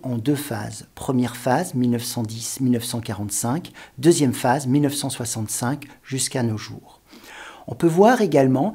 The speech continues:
une période de quasi-stagnation, euh, des températures, appelée hiatus, au début des années deux mille. Mais nous voyons également, en deux mille quatorze deux mille quinze,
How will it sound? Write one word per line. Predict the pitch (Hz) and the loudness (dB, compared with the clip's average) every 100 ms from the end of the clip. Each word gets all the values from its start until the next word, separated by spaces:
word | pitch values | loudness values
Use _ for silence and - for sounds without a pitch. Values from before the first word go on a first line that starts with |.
| - | -2
une | 147 143 | 0 2
période | 160 147 147 160 | 4 4 4 2
de | 135 | 2
quasi-stagnation, | 127 - 202 170 185 - - 160 143 139 131 - 120 156 - - | 0 4 4 6 0 -4 2 2 4 2 0 -4 -4 -6 -14 -8
euh, | 117 113 | -4 -4
des | 113 165 | 0 0
températures, | 147 135 139 123 123 - 123 165 - - | 0 0 0 -2 -4 -6 -4 -4 -6 -10
appelée | - 120 123 123 120 - | -6 -4 -2 -2 -2 -8
hiatus, | 120 151 147 - 180 - - - | 0 0 0 -6 -4 -2 -2 -2
au | 131 | 0
début | 123 127 175 | 0 0 0
des | 139 123 | 0 0
années | 120 127 160 - - | 2 2 0 -4 -16
deux | 117 131 | -2 2
mille. | 123 107 101 - - - - - | 2 2 -6 -12 -18 -20 -20 -4
Mais | 135 147 135 139 - | 2 4 4 0 -6
nous | 120 | -4
voyons | 120 139 180 156 151 - - - | -2 2 2 4 2 0 -8 -2
également, | 196 170 139 123 104 139 - - | 2 4 4 2 0 -4 -12 -14
en | 127 120 | -6 0
deux | 151 | 4
mille | 202 196 | 4 4
quatorze | 175 156 147 131 117 - | 0 0 2 0 -2 4
deux | 180 | 4
mille | 147 113 | 4 0
quinze, | - 113 131 | -2 -2 -2